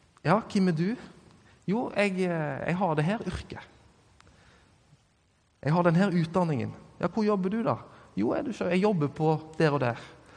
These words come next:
Og så blir arbeidsplassen en del av min identitet. Jeg bor kanskje i et bestemt område, det definerer meg kanskje.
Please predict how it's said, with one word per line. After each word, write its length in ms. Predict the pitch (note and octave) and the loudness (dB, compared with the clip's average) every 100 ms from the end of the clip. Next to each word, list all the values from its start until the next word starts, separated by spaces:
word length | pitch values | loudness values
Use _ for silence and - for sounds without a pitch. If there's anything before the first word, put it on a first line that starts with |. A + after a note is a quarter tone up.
| - - _ - | -20 -20 _ -10
Og 80 | C3+ | -2
så 60 | |
blir 160 | D#3+ E3+ | 0 4
arbeidsplassen 800 | G3+ G#3 C#3 A#2 - A#2+ - - | 4 2 -2 -2 -2 -4 -4 -4
en 120 | D3+ | 0
del 160 | D3 A#2+ | 0 0
av 60 | |
min 160 | A#2+ A#2+ | 0 0
identitet. 760 | A#2 A2+ A2+ D#3 F#3+ A3+ - - - - _ _ _ _ _ _ _ _ _ _ - - - - - - - _ _ _ _ _ _ _ _ _ _ | -2 -4 -4 -2 -2 -2 -10 -16 -18 -20 _ _ _ _ _ _ _ _ _ _ -20 -20 -20 -20 -20 -20 -20 _ _ _ _ _ _ _ _ _ _
Jeg 80 | A#2+ | -2
bor 200 | C3 D#3 | 2 2
kanskje 240 | C#3+ C#3+ C3 | 4 2 2
i 20 | |
et 60 | A#2 | -2
bestemt 340 | - A#2+ A2 | -2 -2 2
område, 440 | E3 E3+ D#3 D3+ E3+ E3+ | 2 2 2 2 2 2
det 160 | D3 C3+ | 0 2
definerer 520 | C#3+ C3+ D#3 D3 C3 | -2 -2 2 2 2
meg 160 | C3 G3 | 0 -4
kanskje. 300 | - D#3+ - | -6 -8 -8